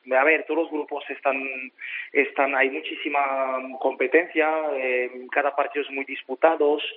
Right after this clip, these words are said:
hay equipos que sufren más en otros grupos, como es el caso del Hércules, del Nacing o del, o del Burgos, eh, hay otros,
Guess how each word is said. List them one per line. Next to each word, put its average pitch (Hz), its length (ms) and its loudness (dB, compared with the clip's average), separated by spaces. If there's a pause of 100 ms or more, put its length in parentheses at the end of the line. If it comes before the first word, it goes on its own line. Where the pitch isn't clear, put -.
(300)
hay 143 160 6
equipos 156 360 0
que 147 120 2
sufren 139 420 0
más 151 260 -2
en 139 80 -10
otros 131 280 -4
grupos, 147 460 2
como 131 160 -2
es 123 100 -10
el 123 80 -6
caso 131 260 -2
del 127 140 4
Hércules, 143 460 2
del 120 120 -2
Nacing 147 480 -6
o 127 80 -6
del, 120 280 0 (340)
o 135 140 2
del 127 160 2
Burgos, 147 560 0 (480)
eh, 127 680 0
hay 131 160 4
otros, 131 300 -2